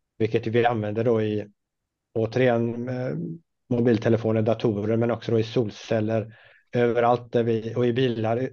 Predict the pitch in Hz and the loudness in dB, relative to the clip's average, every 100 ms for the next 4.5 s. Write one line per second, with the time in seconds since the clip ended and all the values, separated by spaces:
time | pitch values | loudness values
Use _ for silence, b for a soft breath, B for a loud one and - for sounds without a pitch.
0 | - 127 117 139 - - _ _ - 123 | -6 -4 -4 -6 -14 -20 _ _ -2 2
1 | 131 - 151 151 113 156 120 117 120 117 | 2 2 -2 0 -2 2 2 4 2 2
2 | 113 113 120 117 113 110 120 117 117 135 | 0 0 -2 -2 -4 -4 -2 -2 -2 -4
3 | 127 104 110 B B B B B B _ | -2 -6 -8 B B B B B B _
4 | - 110 110 110 | -4 -2 0 0